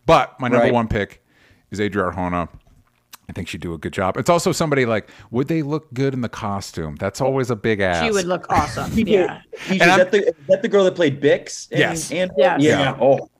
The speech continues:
Speaker 2: she was
Speaker 1: And,
Speaker 2: so
Speaker 1: and I
Speaker 2: good.
Speaker 1: don't, and I don't
Speaker 3: So
Speaker 1: just
Speaker 3: good.
Speaker 1: mean, like, would they look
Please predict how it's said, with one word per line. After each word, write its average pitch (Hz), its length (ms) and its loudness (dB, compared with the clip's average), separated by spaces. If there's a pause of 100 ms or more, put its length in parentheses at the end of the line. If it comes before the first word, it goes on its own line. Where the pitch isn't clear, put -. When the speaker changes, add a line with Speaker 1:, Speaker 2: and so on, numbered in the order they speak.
(160)
Speaker 2:
she - 160 -6
was 175 120 6
Speaker 1:
And, - 60 2
Speaker 2:
so 143 120 2
Speaker 1:
and 170 80 4
I 180 60 4
Speaker 2:
good. 151 200 4
Speaker 1:
don't, - 40 -18 (260)
and 160 140 4
I 185 60 4
don't 220 140 4
Speaker 3:
So 190 60 0
Speaker 1:
just 160 120 0
Speaker 3:
good. 170 60 0
Speaker 1:
mean, 165 120 2
like, 127 260 2
would 139 120 2
they 139 120 4
look 131 340 -2